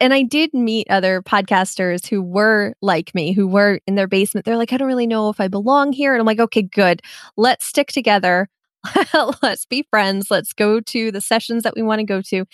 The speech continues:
And I got a lot out of it, especially being a new podcaster, 'cause I still had no idea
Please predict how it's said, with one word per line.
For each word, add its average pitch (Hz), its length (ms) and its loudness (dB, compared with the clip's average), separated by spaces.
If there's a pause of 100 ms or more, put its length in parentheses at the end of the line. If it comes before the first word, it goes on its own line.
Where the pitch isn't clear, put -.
(280)
And 262 80 2
I 269 100 2
got 277 240 -2 (120)
a 302 40 0
lot 233 260 2
out 220 200 2
of 220 120 0
it, 196 160 2
especially 294 500 -2
being 196 240 -2
a 180 60 -4
new 180 120 -6
podcaster, 175 680 -4
'cause 277 120 -2
I 311 120 2
still 359 260 -2
had 226 240 -2
no 214 180 2
idea 202 480 0